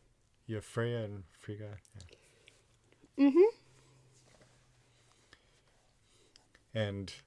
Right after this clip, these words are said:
Speaker 1: the Morrigan, that is very rich, full of information.
Speaker 2: Well, Morrigan
Speaker 1: It is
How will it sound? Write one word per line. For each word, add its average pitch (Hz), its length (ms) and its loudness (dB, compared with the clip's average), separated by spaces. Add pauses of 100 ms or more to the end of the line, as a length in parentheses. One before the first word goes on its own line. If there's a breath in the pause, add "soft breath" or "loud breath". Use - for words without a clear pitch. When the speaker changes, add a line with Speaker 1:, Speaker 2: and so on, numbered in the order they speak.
(320)
Speaker 1:
the 107 100 -4
Morrigan, 107 540 -2
that 104 600 -8 (1500)
is 113 220 4
very 131 640 4
rich, 120 340 2
full 117 280 2
of 107 120 2
information. 107 800 -2 (1300)
Speaker 2:
Well, 262 280 8
Morrigan 277 680 6 (800)
Speaker 1:
It - 400 -10 (100)
is 110 540 -4